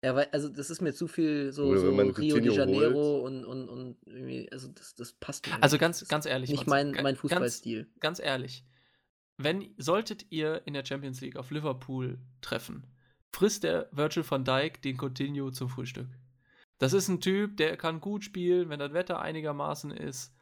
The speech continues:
Speaker 3: aber wenn der wirklich körperlich in
Speaker 1: Okay,
Speaker 3: irgendeinen
Speaker 1: ich
Speaker 3: Zweikampf
Speaker 1: okay.
Speaker 3: geht, dann ist,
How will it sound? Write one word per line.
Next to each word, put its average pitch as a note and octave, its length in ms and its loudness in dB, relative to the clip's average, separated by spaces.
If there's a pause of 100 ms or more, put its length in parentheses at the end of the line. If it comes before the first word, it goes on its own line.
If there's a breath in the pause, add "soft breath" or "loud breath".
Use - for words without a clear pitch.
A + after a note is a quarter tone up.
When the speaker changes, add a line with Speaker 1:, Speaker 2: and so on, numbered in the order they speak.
(300 soft breath)
Speaker 3:
aber B2+ 500 2
wenn C#3+ 160 -2
der C3+ 160 0
wirklich F3+ 380 -2
körperlich D#3 420 -2
in C#3 180 -2
Speaker 1:
Okay, D3+ 100 -4
Speaker 3:
irgendeinen D#3+ 340 0
Speaker 1:
ich C3 60 -2
Speaker 3:
Zweikampf D#3+ 360 0
Speaker 1:
okay. D3 260 -2
Speaker 3:
geht, D3 140 -8
dann B2+ 120 -4
ist, B2+ 280 -10